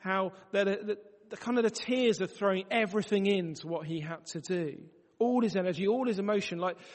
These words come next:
like that of an, an actor at the end of a performance or, or the athlete at the end of a,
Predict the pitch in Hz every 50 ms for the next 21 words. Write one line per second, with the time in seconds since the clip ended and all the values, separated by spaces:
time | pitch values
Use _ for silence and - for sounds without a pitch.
0 | - - - 185 185 185 220 220 226 202 185 202 190 180 180 - 202 196 214 220
1 | 233 226 - - - 202 175 170 185 185 180 180 156 175 160 - 170 156 - 202
2 | 202 196 180 165 156 - - 175 160 - - - - - - 190 185 180 202 233
3 | 240 214 - 226 220 202 - 202 175 180 185 180 180 175 156 151 175 165